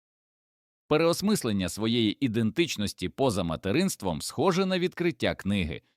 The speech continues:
яку ви відклали роки тому. Історія чекає на продовження. Персонажі чекають на розвиток. Сюжет чекає на розкриття.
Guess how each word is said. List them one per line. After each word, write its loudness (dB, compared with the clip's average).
яку 0
ви 2
відклали 2
роки 2
тому. 0
Історія 2
чекає 2
на 0
продовження. 0
Персонажі 0
чекають 2
на 2
розвиток. -2
Сюжет 0
чекає 2
на 2
розкриття. -2